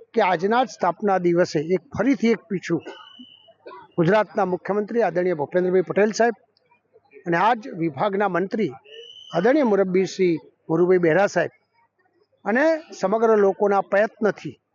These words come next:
આજે નાયકા દેવી, જે પાટણ મ્યુઝિયમ હતું એનું નામ નાયકા દેવી તરીકે આજે ઠરાવ કરીને ખરેખર આપ્યો છે, એ બદલ હું ગુજરાતના મુખ્યમંત્રી અને મંત્રીશ્રીનો ખૂબ દિલથી આભાર માનું છું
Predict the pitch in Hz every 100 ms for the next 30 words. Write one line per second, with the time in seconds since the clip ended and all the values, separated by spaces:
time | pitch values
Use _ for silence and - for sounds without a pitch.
0 | _ _ _ _ - 160 170 175 151 _
1 | _ _ - - - 165 165 - 214 180
2 | 175 185 135 _ _ _ - - - -
3 | - 180 220 185 165 285 311 233 156 185
4 | 202 190 202 185 180 165 180 151 156 165
5 | 240 220 196 180 143 _ _ _ _ 180
6 | 196 190 180 - 160 180 175 170 185 185
7 | 196 185 170 135 _ _ _ _ - 185
8 | 185 185 156 196 190 160 135 _ - 185
9 | 175 185 170 _ _ _ _ - 180 185
10 | 156 147 180 180 185 160 156 190 202 196
11 | 220 247 - 165 165 175 190 - 190 185
12 | - 392 311 214 190 - 196 139 175 180
13 | 185 190 202